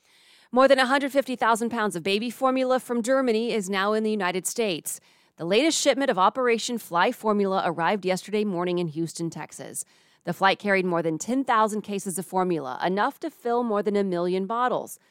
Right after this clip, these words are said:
The Biden administration says the formula will be sent to Target, Walmart, Kroger, and other retailers.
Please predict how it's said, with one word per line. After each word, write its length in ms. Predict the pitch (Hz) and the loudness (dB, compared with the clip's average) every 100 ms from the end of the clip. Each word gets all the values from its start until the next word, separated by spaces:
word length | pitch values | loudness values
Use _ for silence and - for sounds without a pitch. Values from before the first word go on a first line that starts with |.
| _ _ - | _ _ -4
The 80 | 185 | 2
Biden 180 | 196 | 4
administration 540 | 190 180 - 170 - 165 | 4 0 -2 -4 -4 -6
says 260 | 170 165 | -2 -2
the 80 | 170 | -4
formula 460 | - 190 190 180 175 | -4 -2 0 0 0
will 100 | 156 | -2
be 140 | 156 | -6
sent 240 | - 180 - | -6 -8 -8
to 60 | |
Target, 500 | - - 262 254 254 185 | -8 0 0 2 -4 2
Walmart, 420 | 208 202 202 196 _ | 2 2 0 -4 _
Kroger, 420 | - 175 175 170 - _ - | -2 -2 0 -2 -4 _ -4
and 180 | 185 180 | -2 0
other 200 | 160 143 | -2 -4
retailers. 720 | 147 - 143 131 135 - | -10 -12 -10 -10 -10 -10